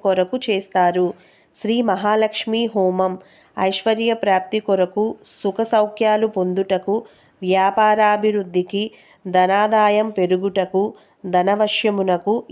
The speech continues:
ఈ హోమం చేయటం జరుగుతుంది. శ్రీ హయగ్రీవ హోమం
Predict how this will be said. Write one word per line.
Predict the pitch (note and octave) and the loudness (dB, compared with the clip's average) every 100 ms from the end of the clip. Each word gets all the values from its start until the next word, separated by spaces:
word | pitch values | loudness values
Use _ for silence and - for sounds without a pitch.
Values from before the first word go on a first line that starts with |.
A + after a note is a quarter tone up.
| G3+ | -4
ఈ | G3 | -2
హోమం | G3 F#3+ G3 A3+ A3 | 0 0 2 -2 -2
చేయటం | G#3+ F#3+ F#3 F#3 A#3 G3+ | -2 0 0 -2 -4 -2
జరుగుతుంది. | F#3+ F3+ F#3 F#3 F3+ F3 F#3 F3+ - _ _ _ _ _ - | -2 0 -4 -4 -6 -2 -2 -2 -6 _ _ _ _ _ -16
శ్రీ | - G3 G#3 A#3+ C4+ - - | -12 -8 -6 -6 -8 -14 -4
హయగ్రీవ | G3+ G3+ G#3 F3+ G#3+ A3 A#3 A3+ | 0 0 -2 -6 -4 -2 -2 -2
హోమం | G3 F#3+ F#3 F3+ | -4 -2 -2 -4